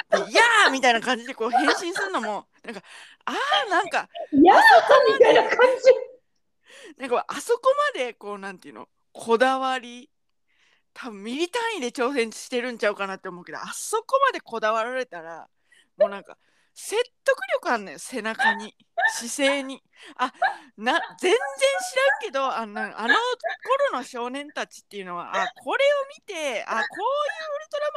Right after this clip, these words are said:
Speaker 1: マンをいいと思ったのね、みたいな。あ、なんかわかったわ、みたいな。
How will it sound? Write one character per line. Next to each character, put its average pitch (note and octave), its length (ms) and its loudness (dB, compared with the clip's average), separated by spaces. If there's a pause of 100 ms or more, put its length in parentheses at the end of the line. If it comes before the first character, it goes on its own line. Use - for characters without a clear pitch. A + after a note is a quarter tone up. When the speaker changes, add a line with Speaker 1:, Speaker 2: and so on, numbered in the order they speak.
Speaker 1:
マ - 20 -6
ン - 40 -6
を C4 40 -10
い C4+ 180 -16
い C#4 60 -20
と A#3 120 -6
思 G#3+ 140 -12
っ G3+ 40 -16
た F#3+ 160 -12
の D#3+ 120 -16
ね、 F3+ 120 -16
み F#3+ 120 -14
た D3 140 -12
い G#2 60 -16
な。 G#3 140 -20 (1500)
あ、 - 60 -4
な A3+ 160 4
ん - 20 4 (220)
か - 140 8
わ A3+ 180 6
か - 180 -2
っ C5+ 120 2 (100)
た A#3 160 6
わ、 F#3 160 4
み E3 120 -10
た - 160 -12
い C3+ 80 -14
な。 G2 140 -20